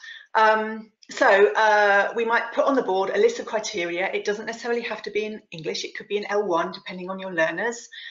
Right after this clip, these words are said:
uh, and it will be simple or complex, depending on the level of your students. Um, you can do it with children. You can have just very simple sentences. With lower levels, again, it's the language that you use that, that's important. Um,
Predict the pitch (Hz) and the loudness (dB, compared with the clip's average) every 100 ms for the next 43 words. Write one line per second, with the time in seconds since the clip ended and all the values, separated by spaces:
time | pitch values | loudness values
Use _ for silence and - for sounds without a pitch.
0 | - - 190 202 208 214 202 202 190 - | -4 0 2 0 0 4 4 4 -2 -6
1 | - 175 - 226 220 214 - 175 - 208 | -8 -8 -2 0 2 0 -2 -8 -2 -4
2 | - 220 - 175 185 202 214 240 277 208 | -4 -10 -8 -8 -6 -4 0 2 2 0
3 | 185 175 160 - 165 160 165 - - - | -4 -6 -8 -8 -8 -8 -12 -14 -18 -16
4 | - - - 196 196 196 - 233 233 220 | -18 -12 0 2 2 -2 -10 -6 -4 2
5 | 196 170 - - 226 226 277 320 320 - | 2 2 -4 0 2 4 4 4 -2 -12
6 | - 208 208 180 185 - - - 202 226 | -10 -8 -8 -8 -10 -10 -12 -4 -2 -2
7 | 226 233 233 233 247 254 247 269 269 - | -6 -8 -8 -4 -4 -4 -4 -2 -2 -6
8 | - _ _ - - 196 214 233 233 233 | -18 _ _ -10 -6 2 4 4 4 2
9 | 240 - - 214 220 208 - - 196 208 | 2 2 0 0 0 -2 -10 -6 0 0
10 | 214 214 196 185 180 175 165 165 - - | 0 -4 -4 -6 -6 -4 -2 -4 -8 -10
11 | 170 - 160 - 180 170 180 - - - | -12 -12 -14 -6 -6 -6 -10 -16 -16 -14
12 | - - - 196 190 | -14 -8 0 2 0